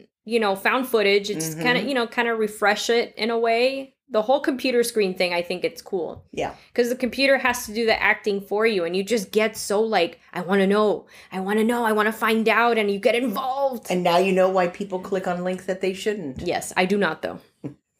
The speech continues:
Speaker 2: Good.
Speaker 1: Mm-mm, mm-mm.
Speaker 2: Good.
Speaker 1: And that's a wrap on The Den.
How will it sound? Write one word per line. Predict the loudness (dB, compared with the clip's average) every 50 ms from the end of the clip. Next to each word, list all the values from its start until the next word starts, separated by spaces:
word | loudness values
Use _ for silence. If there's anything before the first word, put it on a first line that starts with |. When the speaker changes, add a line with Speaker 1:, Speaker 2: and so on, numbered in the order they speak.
| _ _ _
Speaker 2:
Good. | 0 2 2 2 -2
Speaker 1:
Mm-mm, | -4 -8 -10 -12 _ _ _ _
mm-mm. | -20 -12 -6
Speaker 2:
Good. | -4 -4 -4 -4 -6 _ _ _ _ _ _ _ _ _ _ _ _ _ _
Speaker 1:
And | -8 -4 -2
that's | -2 -2 0 0
a | 0 2
wrap | 4 4 2 2 0 -4
on | -2 0 0 0 0 -2
The | -2 0
Den. | 2 2 2 2 0 -2 -4